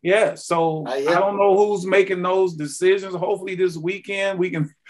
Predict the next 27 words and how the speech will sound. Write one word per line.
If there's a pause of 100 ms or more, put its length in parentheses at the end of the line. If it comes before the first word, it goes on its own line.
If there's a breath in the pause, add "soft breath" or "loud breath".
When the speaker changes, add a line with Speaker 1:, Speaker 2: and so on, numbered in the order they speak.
(220 loud breath)
Speaker 1:
I
can
meet
those
people
and
have
those
type
of
conversations. (580)
But
for
me,
it's
all
about
how
do
we
keep (1900)
connecting (220)
the
dots
at
the
university